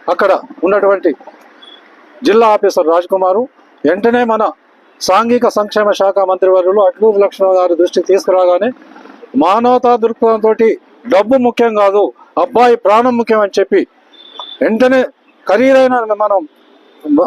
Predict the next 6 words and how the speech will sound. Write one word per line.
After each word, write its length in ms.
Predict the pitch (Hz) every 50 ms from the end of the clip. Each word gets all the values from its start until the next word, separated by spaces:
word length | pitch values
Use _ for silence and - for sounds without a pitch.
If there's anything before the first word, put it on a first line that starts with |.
| - 185
అతని 240 | 185 - 233 226 214 156 139
జీవితాన్ని 360 | 185 233 269 262 269 262 262 254 247
నిలబెట్టే 380 | 240 233 226 226 220 - 226 202 -
ఖరీదైన 380 | 202 202 226 233 226 233 220 208 196
వైద్యాన్ని 340 | 202 214 208 233 233 220 214
అందిస్తామనేది 680 | 208 202 202 185 - 202 196 196 190 185 190 185 190